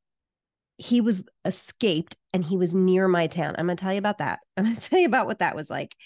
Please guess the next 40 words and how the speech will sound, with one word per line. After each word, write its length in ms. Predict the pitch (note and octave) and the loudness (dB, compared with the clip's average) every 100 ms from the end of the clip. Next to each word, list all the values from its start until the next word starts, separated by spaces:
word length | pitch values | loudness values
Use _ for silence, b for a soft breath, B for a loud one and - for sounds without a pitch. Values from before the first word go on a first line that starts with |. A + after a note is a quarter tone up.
| B B _ - | B B _ -2
uh, 120 | D#3 | 0
and 160 | E3 E3+ | 0 0
the 40 | |
stress 260 | - D#3 D#3 | 0 -4 -4
it 100 | D3 | -6
put 140 | E3+ | -4
on 160 | D#3+ D3+ | -4 -4
us. 220 | D#3 - b b b b _ | -6 -8 b b b b _
And 200 | G3+ G3+ | 0 2
then 100 | G3+ | 4
I'm 80 | G3+ | 2
gonna 160 | G3 F#3+ | 2 0
tell 320 | F#3 F#3 F3 | -2 -4 -2
you 220 | E3+ E3+ - | -2 -2 -4
about, 580 | D#3+ - D3+ D#3 E3+ - F3 | -8 -6 -2 -2 -4 -10 -8
um, 380 | D#3+ - D#3+ - _ _ _ _ F#3 | -6 -6 -8 -10 _ _ _ _ -6
getting 300 | F#3+ F3 D#3+ | -2 0 -2
hacked. 560 | C3 - - - - _ _ _ _ _ _ _ | -4 -8 -10 -14 -20 _ _ _ _ _ _ _
So 420 | - - E3+ - - _ _ - | -8 -2 -2 -2 -8 _ _ -4
the 120 | F3+ | -2
hacking 540 | E3 A3 C4+ C4 A3 | -2 -4 -4 -2 -2
took 280 | - F#3+ - | -2 -6 -4
place 380 | F#3 D#3+ E3 - | -2 -2 -4 -8
before, 880 | D#3+ F#3 E3 F3 F3 F3 F3 D#3+ - _ _ _ _ _ | -4 -2 -2 0 2 2 2 0 -6 _ _ _ _ _
uh, 380 | - D#3 B2 G#2+ - - _ - | -6 -4 -2 -4 -6 -14 _ -6
Danilo 340 | F3+ F3 E3+ | -2 0 0
Cavalcante 600 | F3 D#3+ D3+ F3 D#3+ E3 | 0 -2 -2 -4 -2 -4
was 140 | D#3+ F#3 | -4 -2
near 200 | D#3+ D#3 | -2 -2
my 140 | C3 | -4
house. 300 | D3+ - - | -6 -10 -14
He 200 | - E3+ | -6 -2
escaped 380 | E3+ - E3+ - - _ | -2 -2 -4 -4 -20 _
fourteen 480 | - F3 E3 E3+ E3+ | -6 -4 -2 0 2
days 240 | A#3+ A#3 | 2 2
ago, 180 | A3+ G3+ | 2 0
fifteen 340 | - F#3+ F3+ | 0 -4 -2
days 220 | E3 D#3+ D#3 | -2 -4 -4
ago 160 | D#3+ | -4
now, 280 | E3 D3 | -4 -4